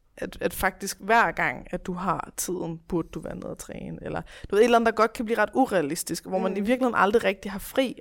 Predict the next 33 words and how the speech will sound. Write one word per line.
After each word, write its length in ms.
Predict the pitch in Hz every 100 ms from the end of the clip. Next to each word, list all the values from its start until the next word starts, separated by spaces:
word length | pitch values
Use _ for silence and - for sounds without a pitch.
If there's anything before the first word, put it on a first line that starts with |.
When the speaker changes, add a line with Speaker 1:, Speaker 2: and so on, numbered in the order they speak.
| -
Speaker 1:
og 100 | 180
aldrig 200 | 185 220
kan 140 | 208
ligge 200 | 196 -
på 60 | -
den 160 | 180 -
sofa 300 | 170 160 -
og 100 | -
bare 140 | -
slappe 280 | - - -
af. 160 | 92 - _
Speaker 2:
Ja. 140 | 185 185 _ _ _ _ _ _ _ _
Speaker 1:
Så 380 | - - 214 190 - _ _ _
ville 200 | 202 214
det 80 | 240
give 100 | 233
mening 220 | 254 262
bare 120 | 247 240
lige 80 |
at 60 | 247
se, 200 | - 247
om 120 | 220
vi 60 | 214
kunne 260 | 220 202 208
nå 100 | 190
til, 200 | - -
frem 180 | 233
til 100 | 214
et 40 | 254
eller 140 | 240
andet, 140 | 202 214
som 160 | 202
siger, 180 | - 208